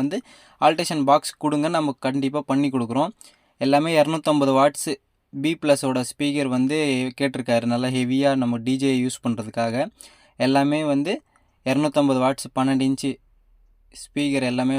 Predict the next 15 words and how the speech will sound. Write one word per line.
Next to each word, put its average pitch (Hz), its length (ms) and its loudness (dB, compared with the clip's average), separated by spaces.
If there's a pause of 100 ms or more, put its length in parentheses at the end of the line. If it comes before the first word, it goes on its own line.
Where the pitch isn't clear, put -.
வந்து 127 260 0
இதுக்கு 127 280 -4
வந்து 139 180 0 (720)
ஸ்பீக்கரோட 156 520 0 (100)
எல்லாமே 139 300 2
அஞ்சு 139 200 -2
ஜோடிக்கும் 151 400 -2
வந்து 143 200 0 (140)
லோடோட 143 400 2
கேட்டிருக்காரு. 123 560 -2
அதனால 135 320 -2 (120)
எல்லாமே 131 340 -2 (140)
வந்து 127 200 -2 (100)
ரெடி 135 160 -2 (100)
பண்ணி 135 200 0